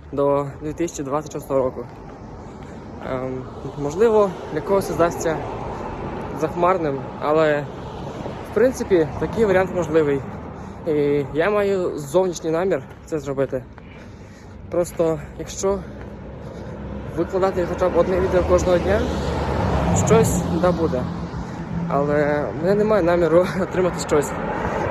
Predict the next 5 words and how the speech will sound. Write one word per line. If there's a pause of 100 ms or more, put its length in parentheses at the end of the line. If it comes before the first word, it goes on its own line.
(220)
Я
бачу
конкретну
ціль. (880)
І